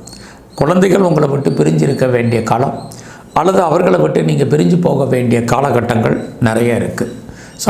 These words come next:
அதனால அது விஷயத்துல ரொம்ப கவனம். ஃபர்தரா நீங்க ஏதாவது ஹையர் ஸ்டடி பண்ணணும்னு நினைக்கிறீங்க அப்படிங்கிறவங்க ஹையர் எஜுகேஷன்ல பெரிய லெவல்ல கான்சென்ட்ரேட் பண்ணுங்க. அது இல்லாம நீங்க வந்து ஏதாவது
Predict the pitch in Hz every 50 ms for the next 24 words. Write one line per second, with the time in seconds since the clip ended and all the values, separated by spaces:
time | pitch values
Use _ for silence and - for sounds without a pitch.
0 | 135 131 127 139 147 156 160 160 151 127 139 135 139 135 - 170 165 151 - 147
1 | 135 143 143 135 113 - - - - - - - 120 127 139 127 113 110 113 120
2 | 135 - - - - - - - - - - - - - - - - - 147 165
3 | 185 240 233 220 220 208 185 160 151 160 170 180 190 165 147 147 165 180 - -
4 | - 190 180 170 143 160 156 156 151 151 147 147 151 139 127 135 135 - 131 127
5 | 120 120 120 120 127 - - - - - - - - - - - - - - 135
6 | 135 135 139 139 139 - 165 175 156 - - 139 160 - 175 180 151 - - 147
7 | 135 147 139 135 - - 110 107 110 127 - - - - - - - - - 135
8 | 135 - 156 147 139 123 123 127 143 143 - 127 120 117 117 131 123 120 117 113
9 | 107 107 - 107 90 - - - - - - - - - - - - - - -
10 | - - - - - - - - 135 156 165 180 190 196 202 202 190 175 175 170
11 | 165 165 147 143 156 156 175 170 156 135 143 147 151 147